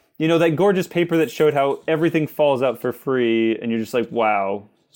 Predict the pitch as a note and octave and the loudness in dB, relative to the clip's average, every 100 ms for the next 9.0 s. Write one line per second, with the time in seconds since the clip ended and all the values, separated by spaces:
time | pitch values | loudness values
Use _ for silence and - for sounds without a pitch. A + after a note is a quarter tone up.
0 | - - C3 A#2+ A#2 A2+ A2+ G#2 G2+ G#2+ | -18 -12 -10 -6 -4 0 -2 -2 -8 -10
1 | A#2 - C3+ D3+ D#3 D3 - D#3 D3+ B2+ | -12 -4 -2 2 2 0 0 0 0 0
2 | C#3+ C#3 C3+ C3+ B2+ B2 B2 - _ - | -2 -2 -2 -6 -4 -2 -2 -4 _ -20
3 | _ D3+ D3+ D#3 D3 C3+ B2 D3+ D3+ D3 | _ -6 -4 0 0 -2 -2 -2 0 0
4 | C3 - D3 C#3+ - C3 - A#2+ A2 - | -2 -4 -2 -2 -4 -6 -4 -4 -4 -4
5 | D#3+ - - A2 G#2 G#2+ A#2 - _ _ | -6 -6 -4 -2 0 -2 -4 -8 _ _
6 | _ _ _ - A#2 A2+ A#2+ C3 C3+ B2 | _ _ _ -10 -8 -6 -4 0 0 0
7 | B2 C3+ B2+ A2 A2 A2+ A2+ - _ _ | -2 0 -2 -2 -2 -2 -4 -12 _ _
8 | _ _ B2+ A2+ A#2+ A#2+ A2+ A2 G#2+ | _ _ -8 -2 0 0 0 0 -2